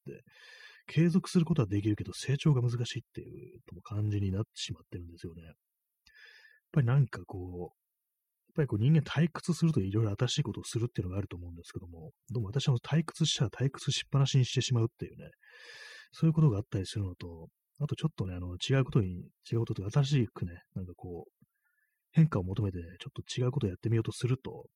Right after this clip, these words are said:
なんかこううまくいかなくって嫌になるっていうことがあるんで、なんかそれに対する防衛反応みたいな感じで、ひたすら同じことばっかりやり続けてしまうという、そういう趣味があるっていうね、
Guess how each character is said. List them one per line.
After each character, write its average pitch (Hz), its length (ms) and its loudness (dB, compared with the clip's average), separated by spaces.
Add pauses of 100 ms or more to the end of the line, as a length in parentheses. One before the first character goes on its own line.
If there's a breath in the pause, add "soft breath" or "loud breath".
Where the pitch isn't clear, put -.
(440)
な 120 100 0
ん 117 40 0
か 92 80 -6
こ 107 100 0
う 107 40 6
う - 40 6
ま 131 100 8
く 101 80 -4
い 85 40 -4
か 98 100 -8
な 98 60 -6
く - 60 -12
っ - 20 -20 (120)
て 92 80 -4
嫌 104 160 2
に 110 80 4
な 82 100 -8
る 82 140 -14
っ - 60 -20
て - 80 -10
い - 20 -6
う - 20 -12
こ 92 80 -10
と 92 80 -8
が 87 80 -10
あ 87 40 -10
る 85 80 -12
ん 80 80 -20
で、 - 80 -20 (240)
な 95 60 -12
ん - 20 -12
か 95 60 -14
そ - 120 -8
れ 151 60 6
に 147 60 6
対 143 160 2
す - 100 -4
る 101 140 2
防 113 300 4
衛 135 40 6
反 135 160 4
応 101 100 0
み 101 80 -8
た 98 60 -2
い - 20 -8
な 90 100 -10
感 92 180 -10
じ 90 100 -18
で、 90 160 -10 (520 loud breath)
ひ - 80 -20
た 127 120 4
す - 100 0
ら 117 80 6
同 120 140 6
じ 120 80 2
こ 127 60 4
と 98 80 0
ば 95 60 -4
っ - 60 -6
か 120 100 -2
り 98 120 -2
や 92 60 -4
り 101 80 -4
続 113 180 -2
け 104 80 2
て 95 80 -6
し - 120 -6
ま 92 120 -6
う 90 80 -6 (100)
と - 100 -12
い - 160 -10
う、 101 60 -12
そ - 160 -6
う 104 40 2
い 101 40 0
う 101 80 -2
趣 - 140 -2
味 92 100 -4
が - 260 -14
あ 95 60 -12
る 90 60 -10
っ - 160 -18
て - 80 -12
い 82 80 -12
う 165 40 -12
ね、 - 120 -12